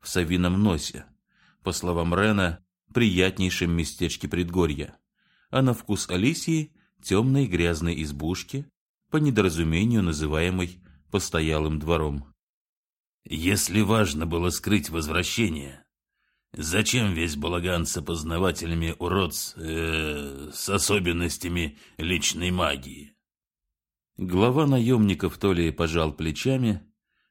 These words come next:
то ли поёжился. В замке,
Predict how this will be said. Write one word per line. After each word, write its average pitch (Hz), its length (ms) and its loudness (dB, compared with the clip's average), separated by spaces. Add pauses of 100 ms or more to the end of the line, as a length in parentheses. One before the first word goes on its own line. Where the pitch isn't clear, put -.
(100)
то 151 100 2
ли 123 140 4
поёжился. 85 880 0 (680)
В 87 120 -6
замке, 87 600 2